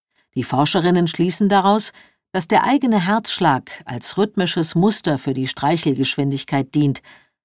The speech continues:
Ein interner Schrittmacher treibt das intuitive Streicheln an. Wenn eine Mutter gestresst ist, dann hat sie eine höhere Herzfrequenz. Sie könnte durch den Rhythmus ihres eigenen Herzschlags angetrieben werden,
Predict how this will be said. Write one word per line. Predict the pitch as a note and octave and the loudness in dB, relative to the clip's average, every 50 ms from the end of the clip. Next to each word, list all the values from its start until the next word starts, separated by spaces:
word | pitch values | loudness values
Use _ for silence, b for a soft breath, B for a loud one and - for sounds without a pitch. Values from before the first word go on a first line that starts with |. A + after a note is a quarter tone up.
| _ _ _ _ _ _ | _ _ _ _ _ _
Ein | F#3 F3+ F#3+ | 0 0 0
interner | - - G3+ G3 - G#3+ A#3+ C#4 D#4+ D#4+ C4+ A#3 | 2 2 0 0 0 -2 -2 0 0 -2 -2 -2
Schrittmacher | - - - A#3+ A3 _ - A3+ A#3 - - B3 A3+ - | -2 -2 -4 -6 -4 _ -2 -2 -2 0 0 -2 -2 -2
treibt | - - G#3 A#3 C4 - - | -2 -2 -2 -2 -2 -2 -4
das | F#3+ - - | -4 -4 -4
intuitive | - - - C4 C#4 - - A#3 A3 G#3 G3 - - G3 F3+ D#3+ E3+ D#3 | -4 -4 -2 -2 -2 -2 -2 0 0 0 0 0 0 0 0 0 0 -2
Streicheln | - - - B2 C3+ C#3 C3 - D3+ C#3+ D#3 - - | -2 -4 -2 0 0 0 0 0 0 0 0 -4 -4
an. | - A#2 G#2+ G2+ - _ _ _ _ _ _ _ _ _ _ _ _ _ b b b b b b | -6 -6 -6 -8 -12 _ _ _ _ _ _ _ _ _ _ _ _ _ b b b b b b
Wenn | - G#3+ A3 | 0 0 2
eine | A#3 - A#3 A#3 | 2 2 2 4
Mutter | A#3+ D4 D#4 - C#4+ A3 | 4 2 2 2 0 2
gestresst | G3 G3+ - - - A#3+ D#4 - - - | 2 -2 -2 -2 -2 -2 -2 -2 -4 -4
ist, | - D#3 B2+ - - B B B B B B B | -2 -2 -2 -4 -6 B B B B B B B
dann | - C3 B2+ B2 | -4 -2 0 -2
hat | C#3 - | -2 -2
sie | - - - | -2 -2 0
eine | C#3 D3 D#3+ D3 | 2 2 4 4
höhere | D3+ D#3 D#3+ E3 - E3+ | 6 6 6 6 4 2
Herzfrequenz. | D#3+ D3 F3 F#3+ G3 - - - - B2 - - - A#2 A2 - - - - - - _ _ _ _ _ _ _ _ _ _ B B B | 2 2 2 0 0 -2 -6 -8 -8 -10 -10 -10 -10 -10 -10 -10 -14 -16 -18 -18 -20 _ _ _ _ _ _ _ _ _ _ B B B
Sie | B - G#3+ | B -2 -2
könnte | - - F#3+ F#3 G3 A3 G#3 | 2 2 2 2 4 2 2
durch | F3+ F#3 E3 | 2 2 0
den | - F3 D3+ C#3+ | 2 0 2 4
Rhythmus | C#3 F#3 G3 - A3+ G#3+ G3 - - | 4 2 2 2 0 0 2 0 -2
ihres | - C3+ A#2 B2+ B2 - - - | -6 -6 -6 -6 -8 -8 -8 -4
eigenen | - D3 G3+ G3+ F3+ D#3 C3+ C3 | -2 0 0 2 2 2 0 0
Herzschlags | B2+ C3+ C#3+ E3 E3+ - - - F3+ E3 D#3 D#3 - - - | 0 0 0 -2 -2 -2 -4 0 2 2 2 2 -2 -8 -4
angetrieben | - G3 A#3 A#3 G3+ D#3+ - - D#3+ D3+ C3 C#3+ C3+ C3+ | -2 0 2 2 2 0 0 -2 -2 -2 0 0 2 2
werden, | D#3 E3 E3+ F3 F3 | 2 2 4 2 0